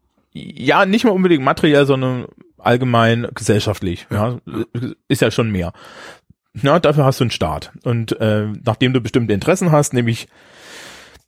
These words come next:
Speaker 1: Warenhandel, nicht, nicht eins von außen auf die De-, auf den Deckel kriegen, äh, Rechtssicherheit und sowas,
Speaker 2: Darüber
Speaker 1: deswegen
Speaker 2: Kopf
Speaker 1: willst du einen
Speaker 2: zu
Speaker 1: Staat.
Speaker 2: essen, ja, was, was man halt so,
Speaker 1: Hm?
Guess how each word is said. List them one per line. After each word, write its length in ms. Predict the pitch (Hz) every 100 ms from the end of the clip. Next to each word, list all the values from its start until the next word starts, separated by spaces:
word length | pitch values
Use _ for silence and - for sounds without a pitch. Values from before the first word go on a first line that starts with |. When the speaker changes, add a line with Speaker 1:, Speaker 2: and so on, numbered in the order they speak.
| _ _ _ -
Speaker 1:
Warenhandel, 920 | 123 131 156 143 135 135 131 123 - -
nicht, 320 | 139 147 -
nicht 220 | 135 143
eins 180 | 123 127
von 140 | 139 -
außen 280 | 131 123
auf 120 | - -
die 120 | 110
De-, 160 | 135 -
auf 160 | 120
den 80 | 113
Deckel 260 | 147 151 135
kriegen, 500 | 131 123 117 127 117 _ _ _ _ _ _ -
äh, 60 | 113
Rechtssicherheit 760 | 113 127 - 135 131 120 120
und 120 | 117
sowas, 340 | 113 110 110 110
Speaker 2:
Darüber 160 | 117
Speaker 1:
deswegen 200 | 123 117
Speaker 2:
Kopf 100 | 104
Speaker 1:
willst 120 | 104 123
du 20 |
einen 60 | 95
Speaker 2:
zu 120 | 117
Speaker 1:
Staat. 120 | 90
Speaker 2:
essen, 220 | - 123
ja, 180 | 117 123
was, 180 | 104 -
was 120 | 104
man 120 | 110
halt 120 | 104 117
so, 60 |
Speaker 1:
Hm? 80 | 151